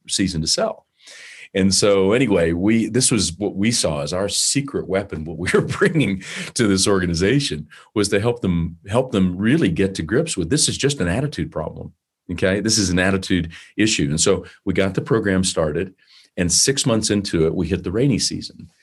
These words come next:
And so then we'd already designed this. We didn't mention anything about rainy season to, back in the early days.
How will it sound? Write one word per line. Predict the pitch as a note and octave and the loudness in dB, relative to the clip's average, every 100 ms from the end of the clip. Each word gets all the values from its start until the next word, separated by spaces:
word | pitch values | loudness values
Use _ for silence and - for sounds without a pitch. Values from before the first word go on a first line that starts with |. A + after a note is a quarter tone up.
| _ - | _ -6
And | F#2 | -2
so | F#2 F#2+ | 0 2
then | F#2 F2 F2 | 2 0 -2
we'd | E2+ F#2 F#2 | -4 -2 2
already | A2 D#3+ | 4 2
designed | C3+ C3+ C#3+ G2 | 2 2 2 2
this. | D2+ - | 0 -2
We | G2+ | -2
didn't | B2+ B2 G2 | -2 0 0
mention | G#2 G2+ F#2+ C#3+ | 0 -2 -2 2
anything | D#3 - F#2+ | 4 4 2
about | D#2+ D#2+ | 2 0
rainy | E2 D#2 D#2 | 0 0 0
season | - D#2+ D#2+ D2+ D2+ _ _ _ | -2 -4 -4 -6 -8 _ _ _
to, | - - _ _ _ _ | -20 -20 _ _ _ _
back | - F#2+ - F#2 | -16 -8 -4 -2
in | E2+ | 0
the | E2 | 2
early | F#2 | 2
days. | D2+ - - - | 0 -4 -6 -12